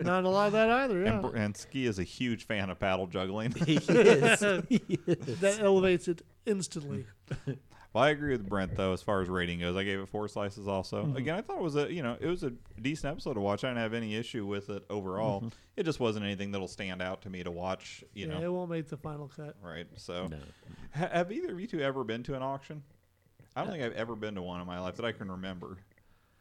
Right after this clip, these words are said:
Speaker 3: Um, not an auction like that. I've been to, like, silent auctions where you can, like, throw a bid
Speaker 2: Uh,
Speaker 3: into
Speaker 2: oh,
Speaker 3: a thing.
Speaker 2: sure.
Speaker 3: Yeah, or write your thing down on a sheet of paper, but never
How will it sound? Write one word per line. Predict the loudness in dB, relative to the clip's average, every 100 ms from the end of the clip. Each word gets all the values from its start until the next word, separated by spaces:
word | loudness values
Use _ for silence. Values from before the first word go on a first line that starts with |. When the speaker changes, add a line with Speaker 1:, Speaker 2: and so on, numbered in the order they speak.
| _ _ _ -4
Speaker 3:
Um, | -2 0 -4 -6
not | -6 -4
an | -4 -6
auction | -8 -10 -12
like | -10 -12 -10
that. | -6 -6 -6
I've | -6
been | -6 -8
to, |
like, | -10 -12
silent | -10 -8 -6 -6 -8
auctions | -12 -14 -14 -12 -12
where | -12
you |
can, | -12 -14
like, | -16
throw | -18 -12 -10 -10
a |
bid | -10 -8
Speaker 2:
Uh, |
Speaker 3:
into | -6 -2
Speaker 2:
oh, | -2 -2
Speaker 3:
a | -2
thing. | -4
Speaker 2:
sure. | -4 -4
Speaker 3:
Yeah, | -4 -6 -8
or | -10
write | -12 -12 -14
your | -16 -18 -20 -20 -10
thing | -8 -6
down | -8 -10
on | -14
a |
sheet | -14 -14 -14
of | -10
paper, | -12 -10 -14
but | -14 -14
never | -12 -10 -10 -12